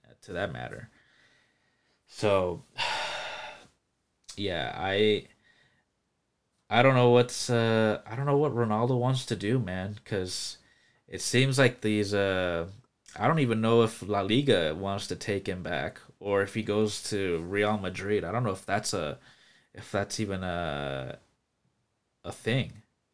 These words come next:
And then we can't, we also gotta keep, we also gotta consider that Casemiro, who, who once played, who recently just got, you know, traded to the,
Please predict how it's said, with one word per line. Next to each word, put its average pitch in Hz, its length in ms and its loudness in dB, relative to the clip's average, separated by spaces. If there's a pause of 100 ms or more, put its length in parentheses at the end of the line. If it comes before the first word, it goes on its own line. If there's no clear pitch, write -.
(120)
And 104 140 -4
then 101 420 -2 (240)
we 110 120 -10
can't, 120 280 2
we 117 140 2
also 123 380 2
gotta 104 640 2
keep, - 180 -20 (720)
we 127 80 0
also 156 200 4
gotta 120 220 8
consider 113 600 2
that 95 300 0
Casemiro, 101 920 2 (420)
who, 98 640 -14 (380)
who - 100 -20
once 107 400 -4
played, 104 540 0
who 101 260 -6 (180)
recently 101 440 -4
just 104 400 -2
got, 92 260 -2 (160)
you 104 120 -12
know, 85 120 -4
traded 104 500 -2
to 127 160 0
the, 107 140 -2